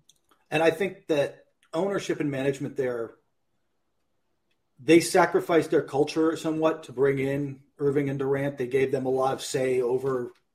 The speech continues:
you know, from the day they signed DeAndre Jordan <laughs> to an oversized contract, all this stuff.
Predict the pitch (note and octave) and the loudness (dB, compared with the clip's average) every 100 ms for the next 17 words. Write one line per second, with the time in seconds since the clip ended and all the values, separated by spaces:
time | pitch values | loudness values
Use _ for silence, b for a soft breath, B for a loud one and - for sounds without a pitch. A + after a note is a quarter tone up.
0 | - C3+ - _ _ - B2+ G#2+ - B2 | -12 -12 -12 _ _ -12 -10 -10 -8 -8
1 | - A#2+ B2 A#2 - B2 A#2 A#2 B2 A#2+ | 0 0 2 -2 -2 -6 -6 -6 -6 -4
2 | A#2 A2 A#2+ A#2 G#2+ G2 _ _ _ - | -8 -6 -4 -4 -4 -14 _ _ _ 4
3 | G#3+ E3 D3 C#3+ C#3+ C3+ C#3+ C3 - C3+ | 8 8 8 4 4 2 4 2 4 2
4 | B2+ B2 C#3 C#3 C#3 - | 2 -2 4 4 4 -2